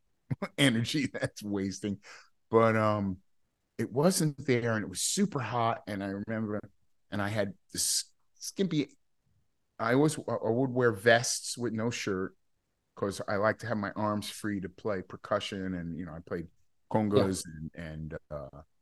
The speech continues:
Speaker 1: and I had a whole percussion rig from L P, you know, with, you know,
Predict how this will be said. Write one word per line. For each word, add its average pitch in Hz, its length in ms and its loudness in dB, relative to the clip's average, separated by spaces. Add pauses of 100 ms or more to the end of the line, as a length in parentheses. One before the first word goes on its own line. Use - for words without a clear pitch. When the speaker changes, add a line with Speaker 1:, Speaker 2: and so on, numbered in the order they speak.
(140)
Speaker 1:
and 67 300 -10
I 78 80 -8
had 90 160 -2
a 85 60 -4
whole 90 480 -2
percussion 92 680 0
rig 95 360 -4
from 90 180 -6
L 87 240 -6
P, - 180 -8
you 92 360 0
know, 90 140 -4
with, 87 200 -8
you 92 240 -6
know, 82 220 -10